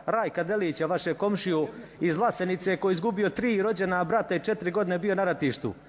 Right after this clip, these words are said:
A danas izgleda gore nego bilo koji logoraš iz Jasenovca, iz Mauthausena koji je preživio genocid i holokaust. Zašto ste njegovog sina ostavili bez posla? Zašto demobilisani borci kao onaj pored Oboja žive u šumi?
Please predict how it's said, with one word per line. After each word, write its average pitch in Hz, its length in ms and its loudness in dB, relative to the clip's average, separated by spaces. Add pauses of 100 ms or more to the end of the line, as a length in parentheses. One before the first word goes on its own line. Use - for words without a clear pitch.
(280)
A 151 100 0
danas 208 300 0
izgleda 196 400 0
gore 202 280 2
nego 190 220 0
bilo 220 300 0
koji 214 240 2
logoraš 190 480 0
iz 151 140 -2
Jasenovca, 170 500 0
iz 151 120 -2
Mauthausena 165 640 0
koji 160 160 0
je 151 40 -2
preživio 156 560 0 (800)
genocid 151 540 -2 (100)
i 160 100 0
holokaust. 151 680 0 (1500)
Zašto 240 340 2
ste 233 120 -2
njegovog 226 380 0
sina 214 300 0
ostavili 196 320 2
bez 165 140 0
posla? 147 400 0 (120)
Zašto 220 380 0
demobilisani 202 800 0
borci 190 380 0
kao 185 220 2
onaj 202 240 0
pored 185 280 0
Oboja 196 300 2
žive 190 300 0
u 175 40 2
šumi? 165 380 0